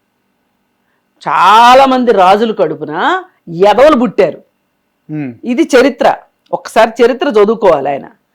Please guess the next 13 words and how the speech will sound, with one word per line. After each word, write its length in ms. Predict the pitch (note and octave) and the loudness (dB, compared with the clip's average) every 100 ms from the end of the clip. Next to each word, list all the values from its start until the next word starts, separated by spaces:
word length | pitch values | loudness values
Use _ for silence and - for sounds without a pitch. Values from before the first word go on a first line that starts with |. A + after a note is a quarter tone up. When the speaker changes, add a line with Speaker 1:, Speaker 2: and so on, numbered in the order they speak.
| _ _ _ D4 | _ _ _ -6
Speaker 1:
పులి 100 | E4+ | -2
కడుపున 300 | E4+ C#4 D4 | -2 0 -2
పులి 200 | C#4+ C4+ | -2 -2
పుట్టిందంట. 520 | C#4 G#3 G3 D#3+ C3 - _ _ _ _ - | -4 -4 -6 -8 -10 -16 _ _ _ _ -12
ఏంటి 300 | A3+ D4+ G4 | -6 -6 -6
పులి? 300 | - C#4 D4+ | -4 -2 -2
నాకు 220 | C#4+ A#3+ | -2 -2
అర్థం 280 | G3+ A3 C4 | -2 -2 -2
కాదు. 440 | C4 B3+ C4 C4+ _ _ - | -2 -4 -10 -14 _ _ -10
ఈ 60 | G#3 | -8
పులి 280 | G3+ A#3+ C4 | -4 0 2
ఏం 200 | C#4 D4 | 2 0
చేసింది? 640 | D4 C#4+ C#4 D4 D4 | -2 -6 -6 -6 -8